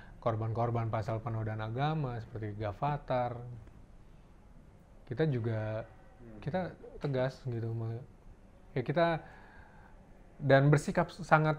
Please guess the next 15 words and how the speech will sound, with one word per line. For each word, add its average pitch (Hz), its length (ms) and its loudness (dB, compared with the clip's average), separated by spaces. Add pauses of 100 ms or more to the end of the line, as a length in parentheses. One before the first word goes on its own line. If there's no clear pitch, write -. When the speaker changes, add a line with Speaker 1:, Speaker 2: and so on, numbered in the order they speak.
Speaker 1:
sangat 156 320 2
sederhana. 143 640 4
Kita 165 160 2
sudah 127 320 6
ada 160 400 4
acuannya, 139 960 2 (400)
Siracusa 123 560 4
Principle, 165 560 2
Kovenan 117 400 -2
Internasional 113 560 -4
Hak 117 160 -6
Sipil 113 560 -4
dan 110 160 -4
Politik. 113 400 -4 (1600)
Mirisnya 196 400 8